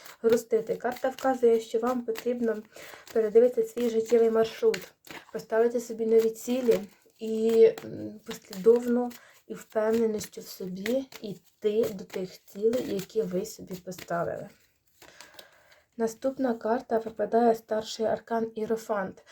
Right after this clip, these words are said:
Карта говорить, що все, чого ви поставили, всі ті життєві маршрути, які ви поставили і собі нові цілі на життя,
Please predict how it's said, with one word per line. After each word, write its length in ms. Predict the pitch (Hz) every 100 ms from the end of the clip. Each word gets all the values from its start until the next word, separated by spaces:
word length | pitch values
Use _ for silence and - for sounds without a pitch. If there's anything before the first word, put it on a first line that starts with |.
| -
Карта 300 | - 269 -
говорить, 560 | 240 247 226 269 262 220
що 440 | - - 226 220 -
все, 400 | - - 240 262
чого 320 | 262 226 240
ви 120 | 233
поставили, 680 | 226 196 - 226 214 208 202 -
всі 240 | - 240
ті 160 | 233 247
життєві 420 | 220 226 247 233
маршрути, 500 | 220 220 - 233 226
які 200 | 220 220
ви 60 | 220
поставили 580 | 214 - 226 220 208
і 60 | 208
собі 260 | - 208 220
нові 200 | 220 196
цілі 460 | - 233 269 262
на 380 | 202 208 208 - -
життя, 440 | 208 - 196 190